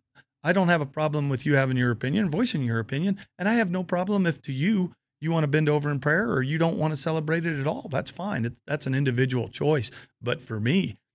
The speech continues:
you know, don't fault me for getting super excited at making something work, at making it all come together, making a good, clean, ethical shot, all the work that I did to improve the habitat and the reasons that there are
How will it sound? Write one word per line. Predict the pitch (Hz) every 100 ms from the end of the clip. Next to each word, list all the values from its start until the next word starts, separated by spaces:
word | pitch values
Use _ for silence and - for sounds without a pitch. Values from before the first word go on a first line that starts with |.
| _ _
you | 123
know, | 113
don't | 135 156
fault | 139 123
me | 127 202
for | 143 120
getting | 110 135 120
super | - 147 127
excited | 110 - 139 156 113 - _ 120
at | 135
making | 143 180 170
something | 127 170 151 117
work, | 107 165 185 156
at |
making | 123 165 160
it | 135
all | 139 151
come | - 165
together, | 117 104 123 156 147 110 - _ _
making | 143 190 156
a | 120
good, | 117 156 165 127
clean, | - 180 160 151
ethical | 170 170 147 147
shot, | - 165 147 135 - _ _
all | 165 185
the | 143
work | 139 165 -
that | 147
I | 139
did | 139 135
to | 127
improve | 117 - 175 151
the | 123
habitat | 120 147 151 - 131 120 - _ _
and | 127
the | 120
reasons | 135 151 143 120
that | 127
there | 127 127
are | 151 180